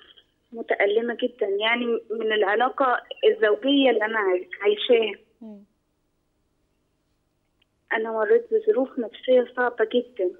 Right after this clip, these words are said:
Speaker 1: لدرجة إن الدكاترة النفسيين قالوا: "محتاجة علاج نفسي،
Speaker 2: مم.
Speaker 1: محتاجة صدمات في الكهربائية في المخ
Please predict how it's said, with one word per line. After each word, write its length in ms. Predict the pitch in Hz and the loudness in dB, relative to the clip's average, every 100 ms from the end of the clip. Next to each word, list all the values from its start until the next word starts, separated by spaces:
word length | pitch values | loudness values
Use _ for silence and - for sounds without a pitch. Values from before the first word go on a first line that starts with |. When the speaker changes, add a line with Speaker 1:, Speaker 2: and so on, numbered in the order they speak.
| _ _ _ _ _ _ _ _ _ _ _ _ _ _ _ _ _ _ - | _ _ _ _ _ _ _ _ _ _ _ _ _ _ _ _ _ _ -12
Speaker 1:
لدرجة 520 | - 220 247 262 240 - - | -4 0 0 0 -4 -6 -6
إن 300 | 233 214 214 214 214 214 - | -6 -8 -10 -8 -6 -6 -4
الدكاترة 760 | 247 247 247 277 277 254 254 269 _ _ _ _ _ _ _ _ _ _ - | -2 0 0 -2 -2 -2 -2 -4 _ _ _ _ _ _ _ _ _ _ -14
النفسيين 760 | 220 220 - - 202 240 233 | -12 -12 -16 -14 -12 -10 -10
قالوا: 280 | - 240 233 | -6 -4 -2
"محتاجة 800 | 226 - - 233 226 208 208 214 _ _ _ - - - | -4 -8 -4 -4 0 0 -2 -10 _ _ _ -20 -18 -8
علاج 420 | 208 220 226 214 | 0 0 0 -4
نفسي، 480 | 214 - _ 196 208 _ _ _ - | -12 -12 _ -20 -20 _ _ _ -20
Speaker 2:
مم. 200 | 220 202 _ _ - | -20 -20 _ _ -20
Speaker 1:
محتاجة 420 | 403 - 233 214 - - | -16 -8 -2 -2 -2 -8
صدمات 340 | 214 226 226 | -6 -6 -10
في 140 | - 214 | -12 -12
الكهربائية 1300 | 214 208 202 208 202 202 208 208 208 208 220 220 - | -8 -2 0 0 -2 -8 -4 -4 -2 0 0 2 0
في 40 | |
المخ 400 | - 202 214 - | -4 -8 -10 -12